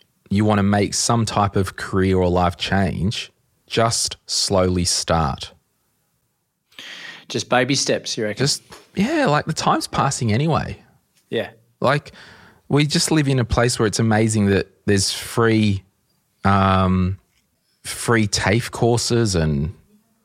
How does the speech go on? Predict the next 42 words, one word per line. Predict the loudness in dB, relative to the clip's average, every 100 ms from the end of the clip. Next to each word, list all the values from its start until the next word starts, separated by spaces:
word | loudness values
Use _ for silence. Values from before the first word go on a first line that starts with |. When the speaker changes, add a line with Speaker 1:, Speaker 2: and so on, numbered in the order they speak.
| -4
Speaker 1:
all | 0
that | 0 -2
stuff. | -2 -4 -4 -4
Like, | -2 0 -2 -4
Speaker 2:
Mm. | -8 -8 -10 -20 _ _ _
Is | -6
that | -4 -4
free? | -2 -2 -4 -10 _ _ _ _ -4
Speaker 1:
It | 0
was, | 2 0 2
yeah. | 0 2 0 -4 _ _ _ -2
So | 0
the | 2
Speaker 2:
Wow. |
Speaker 1:
government, | 2 2 0 -2 -2
I | -4
think | -2 0
last | 0 -2 -2
budget | -2 0 -2 -4 -6
or | -4
the |
year | -2
before, | -2 0 0 0 -4 -14 -20 -20 -20 -6
allowed | 0 2 2
a |
whole | 0 0 2
heap | 0 -2
of | -4
free | -2 -2
tafe | -2 -2 -2
courses. | -2 -4 -4 -6 -8 -16 _ _ -4
Speaker 2:
Right. | -2 -4 -8 -20 _ _ _
Just | -16 -8
wondering | -6 -4
why | -4
you're | -6 -8
doing | -10 -8
it. | -10 -14 _ -20 -18 -12 0
Speaker 1:
Well, | 2 4
I |
logged | 4 2 4
on, | 4 4 2